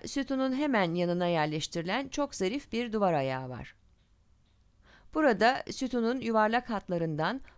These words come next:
duvar ayağının köşeli yapısına, oradan da kapının formuna mükemmel bir geçiş var.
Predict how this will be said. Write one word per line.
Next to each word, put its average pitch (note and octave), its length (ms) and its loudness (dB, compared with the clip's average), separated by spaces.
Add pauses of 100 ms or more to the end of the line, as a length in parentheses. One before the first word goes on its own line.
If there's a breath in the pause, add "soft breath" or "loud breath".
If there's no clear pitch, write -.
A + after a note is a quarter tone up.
duvar A#3 220 4
ayağının F#3 560 0
köşeli A3 440 -2
yapısına, F3 600 -4 (500 soft breath)
oradan A3 500 4
da D3+ 220 2
kapının A3 420 -2
formuna F3+ 540 0
mükemmel A3 720 -2
bir G#3 100 -2
geçiş D#3+ 440 -4
var. - 240 -8